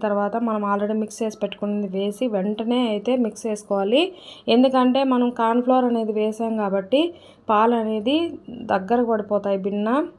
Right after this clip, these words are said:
లేదంటే గడ్డ కడతాయి అనమాట. కాబట్టి వెంటనే మిక్స్ చేసుకోవాలి, మీగడ కట్టకూడదు. మీగడ కట్టకుండా దగ్గరుండే మిక్స్ చేసుకుంటా మనం ప్రిపేర్ చేసుకోవాలన్నమాట. ఇందులోనే ఫ్లేవర్ కోసం నేనైతే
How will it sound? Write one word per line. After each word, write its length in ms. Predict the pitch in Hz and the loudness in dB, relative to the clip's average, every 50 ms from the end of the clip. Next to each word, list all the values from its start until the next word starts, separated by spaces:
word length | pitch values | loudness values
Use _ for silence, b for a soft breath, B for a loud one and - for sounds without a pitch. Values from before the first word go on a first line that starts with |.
| _ _ _ - 220 220 | _ _ _ -4 -2 0
లేదంటే 460 | 220 214 226 240 254 254 247 277 302 311 247 214 | 0 2 2 2 0 0 2 2 2 2 2 0
గడ్డ 160 | 202 196 226 220 220 | 0 2 2 0 0
కడతాయి 280 | 202 190 190 196 190 190 | 0 -2 -4 -4 -4 -2
అనమాట. 300 | 190 185 185 185 185 220 247 311 381 B B B B B B B - | -2 -4 -4 -4 -2 -2 -2 -2 -2 B B B B B B B 0
కాబట్టి 360 | 226 220 214 226 220 220 226 262 247 233 | 2 2 4 4 2 2 2 0 2 2
వెంటనే 400 | 208 214 214 233 240 247 262 269 262 240 | 0 0 0 0 0 0 2 2 2 0
మిక్స్ 180 | 214 220 - 247 | 0 -2 -2 -2
చేసుకోవాలి, 520 | 226 220 220 - - 208 202 202 196 214 247 254 247 226 | -2 -2 -4 -6 -4 -4 -2 -2 0 0 2 2 2 2
మీగడ 260 | 226 220 226 226 220 190 | 2 0 0 0 -2 -2
కట్టకూడదు. 540 | 190 190 - 190 185 190 185 185 185 226 277 349 370 - B B B B B B 202 | -4 -4 -4 -4 -2 0 -2 0 2 2 2 2 0 -4 B B B B B B -2
మీగడ 260 | 202 208 214 226 226 220 214 | 0 2 2 2 0 0 -2
కట్టకుండా 460 | 202 202 208 202 208 196 208 220 214 190 | -2 -4 -6 -6 -4 -4 -2 -2 -2 -2
దగ్గరుండే 520 | 185 175 180 185 208 208 202 196 202 208 220 208 | -2 -2 0 0 0 0 0 0 -2 -4 -4 -4
మిక్స్ 220 | 196 190 190 - - 202 | -4 -6 -6 -6 -6 -6
చేసుకుంటా 680 | 196 190 190 - 190 190 196 196 196 196 190 247 285 349 381 - B B B B B B - | -6 -6 -6 -8 -6 -6 -4 -6 -6 -6 -2 0 0 0 0 -4 B B B B B B -2
మనం 140 | 208 214 226 226 | 0 0 0 0
ప్రిపేర్ 280 | 226 220 226 226 220 202 208 | -2 0 0 0 0 2 2
చేసుకోవాలన్నమాట. 760 | 208 202 202 - 220 208 196 196 196 196 196 196 190 190 247 277 330 359 - b b b b b b b - 233 | 0 0 -2 -2 -2 -2 0 0 -2 -2 -2 -2 0 2 2 2 2 0 -4 b b b b b b b 0 4
ఇందులోనే 520 | 240 247 254 262 262 262 254 247 254 294 330 370 359 - _ - | 6 6 6 6 6 6 4 4 4 4 2 0 -2 -8 _ -6
ఫ్లేవర్ 380 | - 254 240 240 247 247 254 247 247 - | 0 2 2 4 4 4 2 0 2 0
కోసం 340 | 233 226 220 226 254 294 349 392 - b b b b b b b 214 | 0 0 2 2 2 2 0 0 -2 b b b b b b b 0
నేనైతే 460 | 214 220 220 220 220 220 214 220 254 | 0 2 4 2 2 2 0 0 2